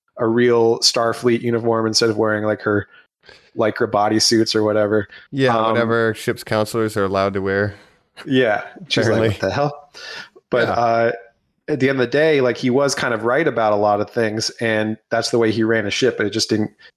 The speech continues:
Speaker 1: you know, Riker didn't get along with him and all that.
Speaker 2: Yeah.
Speaker 1: Um, so very similar vibes there, but Shaw, he is kind of an asshole. He refuses to call Seven of Nine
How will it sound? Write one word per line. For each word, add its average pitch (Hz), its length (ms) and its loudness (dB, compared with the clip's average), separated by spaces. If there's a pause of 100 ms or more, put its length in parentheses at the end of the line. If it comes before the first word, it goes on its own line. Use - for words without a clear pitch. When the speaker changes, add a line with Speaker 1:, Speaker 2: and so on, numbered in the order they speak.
Speaker 1:
you 110 80 -2
know, 101 80 0
Riker 107 380 0
didn't 101 320 0 (320)
get 117 80 0
along 101 320 0
with 98 120 -2
him 101 80 -2
and 98 120 -2
all 98 100 0
that. 101 280 -2 (560)
Speaker 2:
Yeah. 107 200 0
Speaker 1:
Um, 98 280 -4 (460)
so 113 100 -2
very 127 160 2
similar 123 360 2
vibes 107 380 0
there, 101 220 2
but 110 180 -4
Shaw, 127 460 2 (540)
he 139 180 2
is 156 120 0
kind 143 180 -2
of 131 60 0
an 131 60 0
asshole. 131 460 2
He 120 140 2
refuses 123 500 2
to 120 100 -2
call 117 480 2
Seven 117 320 0
of 110 100 -2
Nine 110 480 -2